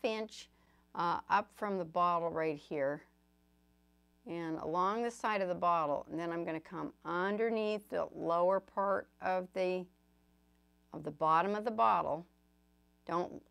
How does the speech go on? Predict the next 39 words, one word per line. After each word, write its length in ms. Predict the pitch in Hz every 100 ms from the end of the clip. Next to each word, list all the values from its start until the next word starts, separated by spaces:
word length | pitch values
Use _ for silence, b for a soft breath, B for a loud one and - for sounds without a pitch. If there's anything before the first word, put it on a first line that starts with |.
| 202
don't 220 | 175 185
go 240 | 196 208 208
over 180 | 214 208
the 140 | 175
top 340 | - 220 214
of 140 | 196 165
your 140 | 208
glass, 680 | 156 165 180 196 214 - - b b b b -
uh, 180 | 160 160
the 160 | 156 160
thickness 400 | 208 208 175 -
of 140 | 160
your 140 | 151 156
glass. 580 | 180 202 151 151 - - b b b
And 140 | - 208
then 260 | 214 214 -
you 120 | 196
see 180 | - 247
this 240 | 196 190
apple 400 | 131 240 285 196
here 220 | 202 175
is 100 | 170
gonna 200 | - 170
have 160 | 170 160
a 60 | 156
shadow 400 | - 160 143 143
too, 300 | - 254 233
so 300 | - 170 160 B B -
I'm 120 | 196
gonna 180 | 185 180
go 240 | 190 190
ahead 300 | 190 190 190
and 180 | 170 170
create 500 | - 196 190 214 233
the 100 | 175
shadow 640 | - 202 190 185 156 147 -
for 380 | 170 165 160 -
our 200 | 143 151 165
apple 500 | 170 165 151 151